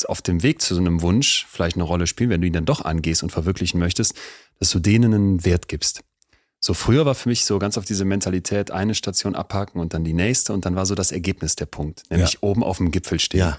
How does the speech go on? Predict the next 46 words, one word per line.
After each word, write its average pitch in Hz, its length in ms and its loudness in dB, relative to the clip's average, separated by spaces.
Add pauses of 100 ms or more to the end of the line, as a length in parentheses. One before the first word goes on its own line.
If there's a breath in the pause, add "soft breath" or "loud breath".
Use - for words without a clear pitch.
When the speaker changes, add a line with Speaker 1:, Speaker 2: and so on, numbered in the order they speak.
Speaker 1:
Mhm. 85 80 2
Speaker 3:
ja. 82 220 0
Speaker 1:
Mittlerweile 98 460 2
habe 139 140 0
ich - 100 0
so, 147 260 0
so 120 320 2
für - 160 0
mich 131 180 2
auch 90 140 -2
wirklich 131 300 0
kultiviert, 104 680 0
bei - 120 -2
allem, 131 180 2
was 117 120 0
du 110 100 -4
so 95 100 0
machst 107 260 0
und 95 160 -4
tust 160 480 0
und 101 360 -2
da 90 80 0
war 107 80 2
auch 107 80 -2
dieses, 95 440 -2
was 92 160 -2
ich 80 60 -2
eben 95 140 -2
angesprochen 104 320 0
habe, 95 100 0
mal 90 140 0
von - 160 -4
anderen 101 280 2
lernen, 98 280 0
die, 98 80 0
die, - 320 -4
die 98 180 -4
diesen 90 300 -2
Weg 101 100 2
schon 98 160 0
gegangen 101 240 2
sind, 104 220 -2
Nein 113 260 4
sagen, 117 400 0
abbauen, 104 600 0
weniger, 135 440 2